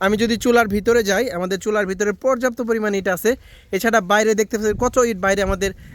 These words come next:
এ, ইটগুলো স্ট্রা-, স্টেক-, স্ট্রাইক দেওয়া আছে। এগুলো আপনারা কিন্তু নিজেরা ব্রিক ফিল্ডে এসে দেখে ইটগুলো নিতে পারবেন।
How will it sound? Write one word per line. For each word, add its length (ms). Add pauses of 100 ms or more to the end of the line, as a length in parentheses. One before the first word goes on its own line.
(120)
এ, 260
ইটগুলো 360
স্ট্রা-, 340
স্টেক-, 420
স্ট্রাইক 360
দেওয়া 260
আছে। 220
এগুলো 280 (360)
আপনারা 240
কিন্তু 180
নিজেরা 300
ব্রিক 200
ফিল্ডে 260
এসে 200
দেখে 280
ইটগুলো 240
নিতে 200
পারবেন। 300